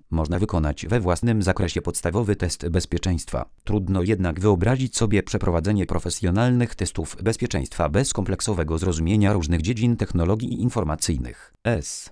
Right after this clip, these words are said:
dwukropek sto siedemdziesiąt osiem tysięcy czterysta trzydzieści. Czarne, białe i szare. Wyróżniamy trzy typy testów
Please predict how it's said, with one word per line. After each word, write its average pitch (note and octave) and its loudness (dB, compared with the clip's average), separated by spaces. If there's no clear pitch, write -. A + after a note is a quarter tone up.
dwukropek F#2 -2
sto - -2
siedemdziesiąt E2+ 0
osiem F2 -2
tysięcy A2+ 0
czterysta A2+ -2
trzydzieści. G2+ -4
Czarne, C#2+ -2
białe F2+ 2
i G#2+ 0
szare. E2+ 0
Wyróżniamy G2 0
trzy - -4
typy - -4
testów - -4